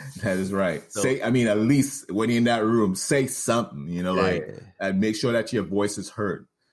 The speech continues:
Speaker 1: you know, um, 'cause that's what happens to us. We, we, we get, we get,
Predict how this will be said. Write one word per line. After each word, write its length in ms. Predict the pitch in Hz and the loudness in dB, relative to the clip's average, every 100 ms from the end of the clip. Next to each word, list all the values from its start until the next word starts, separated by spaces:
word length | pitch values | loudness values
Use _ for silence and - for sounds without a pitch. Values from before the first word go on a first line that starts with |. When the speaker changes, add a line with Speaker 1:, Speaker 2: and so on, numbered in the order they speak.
| _ - | _ -8
Speaker 1:
you 160 | 87 | -4
know, 260 | 90 92 92 | 0 0 0
um, 400 | 87 80 73 - _ | -2 -2 -6 -12 _
'cause 140 | - 110 | -4 -2
that's 200 | 127 175 | 0 0
what 120 | 131 | 0
happens 380 | 113 101 104 - | -2 -2 -6 -4
to 120 | 92 | -4
us. 220 | 73 - 85 | -6 -8 -8
We, 140 | 92 | -6
we, 340 | 87 101 107 - - | -2 -2 -4 -8 -4
we 140 | 113 | -2
get, 320 | 101 101 95 - - | 0 0 0 -6 -4
we 160 | 98 | 0
get, 200 | 107 101 | 2 0